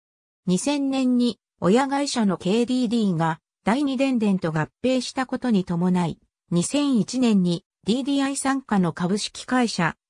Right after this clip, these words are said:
京セラディーディーアイ未来通信研究所設立と合併し、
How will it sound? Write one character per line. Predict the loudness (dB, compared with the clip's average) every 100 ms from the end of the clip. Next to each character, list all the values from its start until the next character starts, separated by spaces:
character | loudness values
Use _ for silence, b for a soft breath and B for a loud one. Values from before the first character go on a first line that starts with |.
| _
京 | 0 0
セ | 0 -2
ラ | 0
デ | 0
ィ | 0
ー |
デ | 0
ィ |
ー | 0
ア | 0
イ |
未 | 0 0
来 | 0 -2
通 | -2 -2
信 | -2 -4 -4
研 | -2 -2 -2
究 | 0 0
所 | 0
設 | -2 -2 0
立 | 0 -2 -2
と | -2 -2 b
合 | -2 -2 -2
併 | -2 -2
し、 | 0 -2 -2